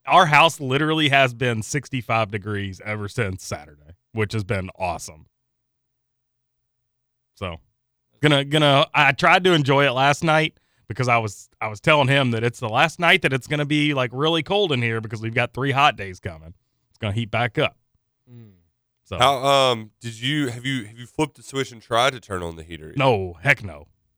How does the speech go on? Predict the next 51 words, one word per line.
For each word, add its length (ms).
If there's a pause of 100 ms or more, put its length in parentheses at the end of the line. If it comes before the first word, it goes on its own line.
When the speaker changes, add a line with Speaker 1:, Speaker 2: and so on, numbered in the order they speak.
(240)
Speaker 3:
Will 80
you 160
not 240
do 140
that 200
ever 500
unless 280
it's 140
got, 200 (120)
you 100
got 100
somebody 280
to 40
look 200
at 160
it? 120 (300)
Speaker 1:
No, 480
so 260
we 240
just, 320 (380)
I, 120 (140)
I 120
just, 280
I, 240
we 380
haven't 220
had 240
to 60
turn 200
it 80
on 220
yet. 240
I, 360
I, 60
we 260
are 200
always, 360
we 160
hold 280
out 260
till 140
it 100
gets, 340
like, 220
sixty, 540 (340)
and 100
then 140
we'll 100
turn 220
it 80
on. 240